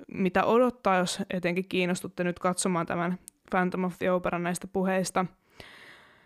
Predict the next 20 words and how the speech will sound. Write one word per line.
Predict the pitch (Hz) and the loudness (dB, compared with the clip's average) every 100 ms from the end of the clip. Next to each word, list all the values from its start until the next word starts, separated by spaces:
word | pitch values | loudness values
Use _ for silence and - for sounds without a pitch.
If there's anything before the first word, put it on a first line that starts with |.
| _ _ - | _ _ -2
Ää, | 190 196 | 2 4
kaksituhatta | 254 269 - 262 226 | 2 0 0 0 2
neljä | 240 277 226 185 196 - - | 2 4 4 4 2 -4 -12
tästä | - 190 - | -6 -4 0
El-, | 208 214 | 2 2
ää, | - 196 190 196 185 - - - | 2 2 2 2 -2 -4 -8 -2
Andrew | 208 214 202 190 | 0 2 2 4
Lloyd | 190 | 4
Web-, | 185 190 _ - | 2 -2 _ -4
Lloyd | 196 185 | -2 0
Webberin, | 196 202 196 185 185 - _ _ - 196 | 0 0 0 0 -4 -8 _ _ -8 -2
ää, | 185 180 185 185 - - - _ _ - | 0 0 -2 -4 -12 -20 -20 _ _ -4
musikaalista | 220 196 226 190 180 175 | -2 0 2 4 4 2
tehtiin | 180 175 - 185 | -2 -4 -2 0
ihan | 196 196 190 190 _ - - | 2 0 0 -6 _ -14 -2
filmatisoitu | 214 202 180 180 180 175 - | 0 0 -4 -4 -2 -4 -2
elokuva, | 226 262 247 185 180 185 - _ _ _ _ _ _ _ _ - - | 0 2 2 2 2 2 -4 _ _ _ _ _ _ _ _ -14 -6
musikaalielokuva, | 208 208 214 196 175 180 254 240 214 185 | -2 2 2 4 2 4 4 4 2 0
jossa | 180 185 - | 2 0 -2
Andrew | 196 196 190 | -2 0 -2